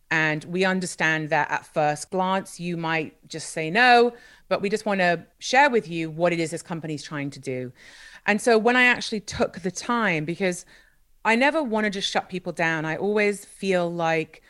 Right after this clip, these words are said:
when someone is genuinely, again, going back to,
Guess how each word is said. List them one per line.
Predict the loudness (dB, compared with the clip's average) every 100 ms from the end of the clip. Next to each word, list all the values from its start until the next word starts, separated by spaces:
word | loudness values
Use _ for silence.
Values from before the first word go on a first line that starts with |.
| _ _ _
when | 0 2 2
someone | 0 0 2 0
is | -2 -6
genuinely, | -16 0 0 2 0 -2 -2 -4 -4 -6 -8 -10
again, | 0 0 0 -4 -14 _ _ _
going | 0 0
back | 2 0 0
to, | -8 -6 -4 -6